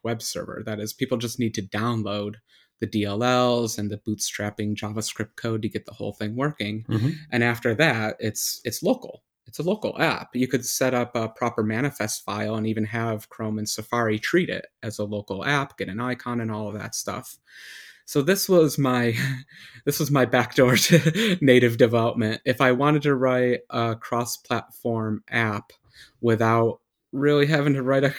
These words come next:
Speaker 1: <laughs> you know, without devoting myself to all the individual platforms, this was gonna be my personal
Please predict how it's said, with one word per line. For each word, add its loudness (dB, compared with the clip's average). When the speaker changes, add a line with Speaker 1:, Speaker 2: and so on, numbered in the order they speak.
Speaker 1:
<laughs> -10
you 6
know, 2
without -2
devoting 4
myself 0
to -2
all 0
the 0
individual -4
platforms, -6
this 2
was 0
gonna -2
be 2
my 0
personal -4